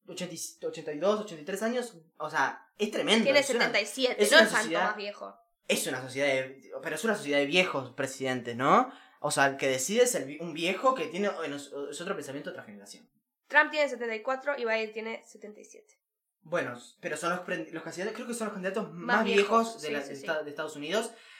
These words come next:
Speaker 1: Y la verdad, ahora, ahora que, eh, yo me vi partes del debate, me vi resumencitos, porque la verdad, tre-,
Speaker 2: No
Speaker 1: como
Speaker 2: vale,
Speaker 1: hay como
Speaker 2: no vale
Speaker 1: tres
Speaker 2: la
Speaker 1: años,
Speaker 2: pena.
Speaker 1: tres,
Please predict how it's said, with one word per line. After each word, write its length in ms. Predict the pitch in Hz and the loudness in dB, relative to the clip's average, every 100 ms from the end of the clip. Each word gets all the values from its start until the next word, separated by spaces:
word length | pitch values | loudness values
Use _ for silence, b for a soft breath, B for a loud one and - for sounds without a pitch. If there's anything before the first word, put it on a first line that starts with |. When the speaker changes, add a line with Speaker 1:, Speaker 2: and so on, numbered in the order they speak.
| B | B
Speaker 1:
Y 60 | 165 | 0
la 140 | 160 | 4
verdad, 380 | 156 165 - - - | 8 6 4 -10 -8
ahora, 800 | - 170 196 226 190 175 214 233 | 4 8 10 10 8 6 4 0
ahora 300 | 147 156 190 | 0 2 2
que, 100 | 180 | 2
eh, 300 | 165 - 190 160 156 | -6 -10 -16 -16 -12
yo 180 | - 220 | -4 2
me 80 | 214 | 2
vi 120 | 220 | 6
partes 420 | 220 180 151 135 | 8 8 6 -6
del 100 | 139 | -6
debate, 360 | 139 135 135 135 | 0 0 -2 -6
me 80 | |
vi 400 | 139 147 151 147 | -6 -6 -6 -6
resumencitos, 720 | 143 147 156 147 147 196 196 196 | -6 -8 -8 -10 -8 -6 -4 -4
porque 180 | 143 143 | -4 -2
la 120 | 143 | 0
verdad, 240 | 151 156 | 0 -2
tre-, 140 | 165 160 | -6 2
Speaker 2:
No 100 | 311 | 6
Speaker 1:
como 120 | 339 | 6
Speaker 2:
vale, 100 | 320 311 | 6 4
Speaker 1:
hay 40 | |
como 140 | 320 | 4
Speaker 2:
no 60 | 330 | 8
vale 140 | 339 | 8
Speaker 1:
tres 120 | 294 - | 8 6
Speaker 2:
la 100 | 185 | 6
Speaker 1:
años, 160 | 220 214 | 2 0
Speaker 2:
pena. 60 | 196 | -4
Speaker 1:
tres, 240 | 185 | -6